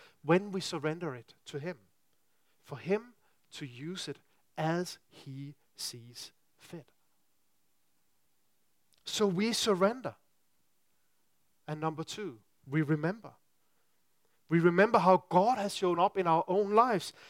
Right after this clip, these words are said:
and turned bad into something good if we have these kind of memories. And number two, we remember what God has said about these things in the Bible, how he presents himself as the one capable of doing this, taking anything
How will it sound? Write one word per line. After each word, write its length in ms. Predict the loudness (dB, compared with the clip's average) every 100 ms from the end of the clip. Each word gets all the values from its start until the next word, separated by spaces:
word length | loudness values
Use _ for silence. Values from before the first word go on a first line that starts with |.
| -6
and 120 | -4
turned 360 | -2 0 2 2
bad 320 | 2 2 2 0
into 240 | -4 -4
something 440 | -4 -2 0 -2 4
good 220 | 4 4 -4 0
if 180 | 2 4
we 120 | 4
have 300 | 4 4 2
these 240 | 0 -8 -6
kind 280 | -2 -2 -2
of 80 |
memories. 600 | -4 -4 -6 -12 -12 -18 -20 _ _ _ _ _ _ _ _ _ _ _ _
And 100 | -2
number 200 | 0 2
two, 220 | 0 0
we 140 | 0 0
remember 580 | 0 2 4 4 6 6
what 220 | 6 6
God 220 | 6 6
has 120 | 4
said 280 | -2 0 0
about 260 | 4 2 2
these 240 | -6 -8
things 460 | -2 -2 -4 -14 -20 -20 -10 -4
in 120 | 4
the 100 | 4
Bible, 360 | 6 6 6 2
how 300 | 4 4 4
he 100 | 0
presents 600 | -4 -6 -2 -4 -4 -12
himself 420 | -8 0 0 0 -10 -12 -4
as 160 | 0
the 60 | 2
one 220 | 6 6 4
capable 560 | 0 2 2 0 2 2
of 160 | 0 -2
doing 400 | -6 -2 -2 -4
this, 320 | -10 -12 -16 -18 _ _ _
taking 400 | 2 2 2 -6 -4
anything 500 | -4 -2 -4 -6